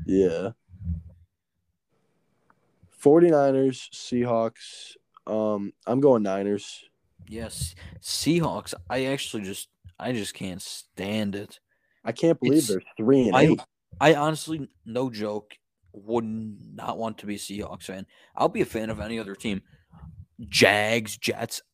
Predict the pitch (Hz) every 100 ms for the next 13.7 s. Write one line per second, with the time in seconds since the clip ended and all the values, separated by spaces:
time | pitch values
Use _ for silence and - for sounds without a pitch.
0 | - 113 120 123 107 110 98 98 104 107
1 | 107 - 104 95 98 101 - 101 95 95
2 | 98 - _ - 113 107 107 104 107 110
3 | 101 107 98 95 101 95 - - _ _
4 | 107 104 110 101 - - - 101 117 113
5 | 101 95 98 - - - 101 107 110 117
6 | _ _ _ - - 113 110 95 101 101
7 | 107 _ _ _ 107 110 110 98 - 95
8 | _ - 110 107 104 101 104 - _ _
9 | _ _ _ _ _ _ _ _ _ _
10 | _ _ 143 147 - 156 160 143 113 95
11 | 104 135 - 170 151 143 101 - - 120
12 | 120 127 95 90 - 117 117 85 113 -
13 | - 92 104 98 92 -